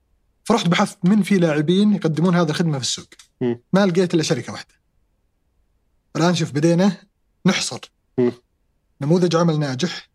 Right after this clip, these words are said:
Speaker 1: سوق مشابه، آه، عدم وجود منافسة. تواصلت مع الشركة عن طريق لينكدين، بحثت عنهم ولقيتهم،
Speaker 2: مم.
Speaker 1: لقيت المؤسس. تواصلت معه،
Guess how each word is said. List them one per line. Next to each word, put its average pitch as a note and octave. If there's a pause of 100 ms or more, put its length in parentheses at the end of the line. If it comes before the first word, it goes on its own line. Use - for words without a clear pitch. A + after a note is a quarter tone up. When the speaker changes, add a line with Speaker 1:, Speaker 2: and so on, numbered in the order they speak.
(440)
Speaker 1:
سوق E3+
مشابه، C#3+ (920)
آه، B2+ (240)
عدم E3
وجود D#3
منافسة. C#3 (840)
تواصلت D#3+
مع D3
الشركة C3+ (760)
عن D3+
طريق D#3
لينكدين، C#3+
بحثت -
عنهم D3+
ولقيتهم، C3+
Speaker 2:
مم. B2
Speaker 1:
لقيت B2
المؤسس. B2 (180)
تواصلت E3+
معه، D3